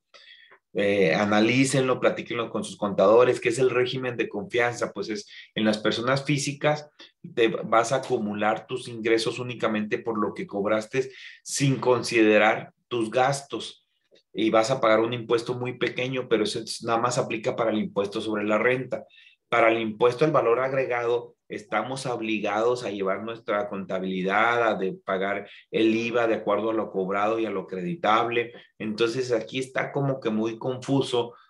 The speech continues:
porque me dicen que es un régimen muy sencillo, que voy a pagar muy poquito. Pues sí, pero de I C R, el impuesto al valor agregado,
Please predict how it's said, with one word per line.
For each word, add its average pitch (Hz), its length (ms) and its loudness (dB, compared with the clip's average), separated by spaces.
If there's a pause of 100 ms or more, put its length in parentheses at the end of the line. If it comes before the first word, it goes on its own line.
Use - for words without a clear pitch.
(140)
porque 110 300 -2
me 101 180 -2
dicen 120 400 -2 (240)
que 113 80 2
es 110 100 2
un 117 140 -4
régimen 120 400 0
muy 117 240 -2
sencillo, 135 600 -2
que 101 100 -8
voy 98 160 0
a 113 100 -2
pagar 101 260 -2
muy 123 220 -6
poquito. 139 720 0 (220)
Pues - 180 -4
sí, 208 340 -2 (340)
pero 104 320 4
de 98 280 2
I 110 160 2
C 139 240 4
R, 190 360 0
el 104 120 -6
impuesto 104 440 -2
al 113 100 2
valor 113 280 0
agregado, 135 680 0